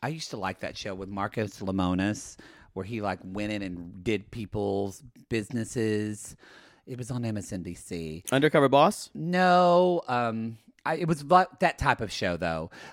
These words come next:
Speaker 1: Like, he's
Speaker 2: The
Speaker 1: an entre-
Speaker 2: Profit?
Speaker 1: The Profit. Yeah, I think that's what it was
Speaker 2: <laughs> I
Speaker 1: called.
Speaker 2: never watched it. I'm just,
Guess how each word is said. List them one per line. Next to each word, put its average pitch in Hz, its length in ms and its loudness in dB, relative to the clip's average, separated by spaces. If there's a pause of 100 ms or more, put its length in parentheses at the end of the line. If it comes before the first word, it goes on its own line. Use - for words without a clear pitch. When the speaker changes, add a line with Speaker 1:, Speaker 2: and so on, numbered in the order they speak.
Speaker 1:
Like, 113 280 2
he's 127 340 -6
Speaker 2:
The 147 60 6
Speaker 1:
an 123 60 2
entre- 147 100 8
Speaker 2:
Profit? 196 340 4 (680)
Speaker 1:
The 143 80 -10
Profit. - 480 -4
Yeah, 110 200 -2
I 98 40 -2
think - 180 -8
that's - 220 -8
what - 80 -6
it - 100 -6
was - 80 -4
Speaker 2:
<laughs> - 40 -16
I 226 80 6
Speaker 1:
called. 269 100 4
Speaker 2:
never 330 240 8
watched 226 400 4
it. 147 120 2
I'm 175 160 4
just, 185 220 -4